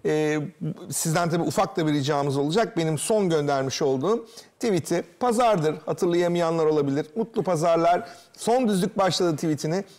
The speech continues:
kendi listelerinize eğer gönderirseniz en azından biz de daha geniş kitlelere ulaşmış oluruz. Ee,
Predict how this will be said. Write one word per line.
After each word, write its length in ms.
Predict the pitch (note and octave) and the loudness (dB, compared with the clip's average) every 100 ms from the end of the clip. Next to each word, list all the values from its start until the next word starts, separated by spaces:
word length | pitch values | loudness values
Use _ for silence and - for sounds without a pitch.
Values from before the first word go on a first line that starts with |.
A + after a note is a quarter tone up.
| _ | _
kendi 300 | D3 D3+ A3+ | -2 0 0
listelerinize 600 | G3+ - D#3+ D3 C#3 C#3 | 0 0 0 0 0 0
eğer 180 | - - | 2 2
gönderirseniz 720 | G3+ F#3+ C#3 B2 - G3+ - - _ | 2 0 0 0 -2 -2 -4 -10 _
en 120 | F#3 | 0
azından 460 | E3 C#3 C#3 F3 F#3+ | 0 0 0 0 0
biz 240 | F3 D#3+ C3 | -2 -2 2
de 300 | F3 - - _ _ _ _ _ _ - | 0 0 -10 _ _ _ _ _ _ -2
daha 160 | C3+ D3 | 2 2
geniş 280 | C#3+ C3+ - | 2 -2 -4
kitlelere 340 | - C#3 D3 | -4 0 2
ulaşmış 460 | F3 D#3 D3+ E3+ G3 | 4 2 0 -2 0
oluruz. 340 | F3+ E3 - - - - - | 2 2 0 -8 -14 -14 -12
Ee, 40 | - | 2